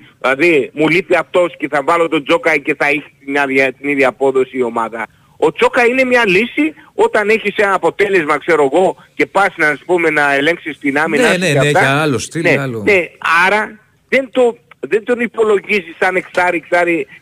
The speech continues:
Speaker 1: και,
Speaker 2: Εντάξει,
Speaker 1: και
Speaker 2: εξάρι, ναι,
Speaker 1: δημιουργικό.
Speaker 2: αλλά
Speaker 1: Ε, ρε,
Speaker 2: είναι
Speaker 1: εξάρι
Speaker 2: πιο
Speaker 1: είναι,
Speaker 2: πολύ
Speaker 1: είναι κόφτης. Μόνο κόφτης είναι, τίποτα άλλο
Speaker 2: αμυντικογενής,
Speaker 1: δεν είναι.
Speaker 2: δυνατός
Speaker 1: Ναι.
Speaker 2: και τα λοιπά. Ενέργεια.
Speaker 1: Αυτό σου λέω, ο, αν φύγει ο Κουρμπέλης, θέλεις δυ-, θέλεις δύο εξάρια.
Speaker 2: Ναι.
Speaker 1: Η γνώμη δική μου, έτσι, γιατί πάλι θα μείνεις από,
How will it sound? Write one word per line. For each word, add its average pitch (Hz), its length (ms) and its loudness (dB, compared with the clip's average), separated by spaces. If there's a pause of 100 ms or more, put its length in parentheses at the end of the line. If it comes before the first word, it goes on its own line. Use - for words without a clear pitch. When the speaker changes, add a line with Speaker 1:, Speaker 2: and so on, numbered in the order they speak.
Speaker 1:
και, - 80 -2
Speaker 2:
Εντάξει, 175 180 0
Speaker 1:
και 156 60 0
Speaker 2:
εξάρι, 170 440 0
ναι, 160 100 0
Speaker 1:
δημιουργικό. - 440 0
Speaker 2:
αλλά 151 320 -2 (160)
Speaker 1:
Ε, 139 140 -2
ρε, 156 100 2
Speaker 2:
είναι 160 220 2
Speaker 1:
εξάρι 220 220 2
Speaker 2:
πιο 240 100 2
Speaker 1:
είναι, 220 100 2
Speaker 2:
πολύ 156 320 2
Speaker 1:
είναι 233 300 2
κόφτης. 196 420 -2 (200)
Μόνο 262 300 2
κόφτης - 320 0
είναι, 151 140 0
τίποτα 147 260 0
άλλο 139 100 2
Speaker 2:
αμυντικογενής, - 300 0
Speaker 1:
δεν - 100 -6
είναι. 147 60 -4
Speaker 2:
δυνατός 135 280 -4
Speaker 1:
Ναι. 185 100 2
Speaker 2:
και 127 60 0
τα 139 100 -6
λοιπά. 123 300 -10 (300)
Ενέργεια. 104 260 -2 (200)
Speaker 1:
Αυτό 226 60 2
σου 214 140 -2
λέω, 160 220 2
ο, 123 200 0 (120)
αν 208 220 -4
φύγει 240 200 0
ο 240 80 2
Κουρμπέλης, 175 560 0
θέλεις 226 220 -2 (120)
δυ-, 180 260 -10
θέλεις 220 260 -4 (120)
δύο 247 180 -4
εξάρια. 135 680 -4
Speaker 2:
Ναι. 101 240 -6 (1200)
Speaker 1:
Η 160 180 -4
γνώμη 247 240 2
δική 254 300 0
μου, 202 120 2
έτσι, 190 240 0 (240)
γιατί - 240 -2
πάλι 240 340 -2
θα 208 140 0
μείνεις 262 300 -2
από, 175 320 2